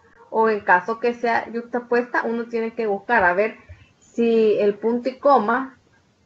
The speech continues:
o el punto está uniendo dos oraciones. Pero para eso tenemos que ver si en verdad tenemos más de un verbo, ¿verdad?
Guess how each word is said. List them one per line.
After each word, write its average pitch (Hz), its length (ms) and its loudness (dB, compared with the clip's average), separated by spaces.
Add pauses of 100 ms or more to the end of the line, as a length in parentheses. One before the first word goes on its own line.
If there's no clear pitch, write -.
(220)
o 220 180 2
el 202 100 0
punto 277 440 -2
está 208 320 -2
uniendo 202 480 -4
dos 185 120 -4
oraciones. 208 600 -4 (340)
Pero 226 240 2
para 214 300 8
eso 339 420 2 (100)
tenemos 220 360 0
que 247 120 0
ver 262 220 0
si 330 80 -4
en 262 80 -2
verdad 196 320 -4
tenemos 202 420 -6 (320)
más 175 320 2
de 190 100 4
un 196 200 -2
verbo, 277 380 0
¿verdad? - 320 -6